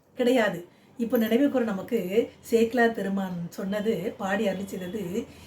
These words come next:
"கேடும் மாக்கமும் கெட்ட திருவினார்." அப்ப அன்னையினுடைய திருவடியை நினைந்தவர்களுக்கு அதை விட செல்வ-, செல்வம் கிடைக்குமா என்றால் கிடையாது.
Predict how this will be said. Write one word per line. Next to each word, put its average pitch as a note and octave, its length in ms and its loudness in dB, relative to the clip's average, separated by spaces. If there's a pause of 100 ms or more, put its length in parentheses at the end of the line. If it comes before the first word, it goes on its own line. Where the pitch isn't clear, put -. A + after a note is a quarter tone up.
(140)
"கேடும் C4+ 580 6 (200)
மாக்கமும் A3+ 840 0 (540)
கெட்ட C#4+ 540 4
திருவினார்." A3 840 2 (560)
அப்ப A3+ 260 0
அன்னையினுடைய A#3+ 680 4 (1040)
திருவடியை D#4+ 480 4
நினைந்தவர்களுக்கு B3 680 2
அதை C#4+ 300 2
விட F#4+ 200 2
செல்வ-, B3+ 480 4
செல்வம் A#3 640 2
கிடைக்குமா A3+ 440 0
என்றால் A3+ 280 -2
கிடையாது. F#3+ 340 -2